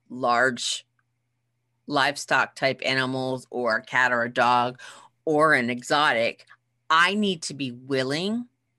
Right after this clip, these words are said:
to have multiple vets. I personally do not feel comfortable choosing a vet who specializes in larger animals farm animals and livestock animals taken care and having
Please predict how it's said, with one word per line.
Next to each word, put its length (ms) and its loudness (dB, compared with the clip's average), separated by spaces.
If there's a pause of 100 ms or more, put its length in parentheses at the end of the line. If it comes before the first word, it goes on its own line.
(160)
to 120 0
have 440 2
multiple 560 -2
vets. 540 -4 (480)
I 240 0
personally 1000 -2 (360)
do 140 -6
not 360 2
feel 220 -4
comfortable 960 -8 (480)
choosing 720 -2
a 160 -4
vet 680 0 (240)
who 140 -10
specializes 960 -2
in 240 -6
larger 520 0
animals 760 -4 (460)
farm 300 4
animals 520 -6
and 220 -8
livestock 560 0
animals 420 -8
taken 440 -6
care 520 0 (320)
and 140 -2
having 560 -2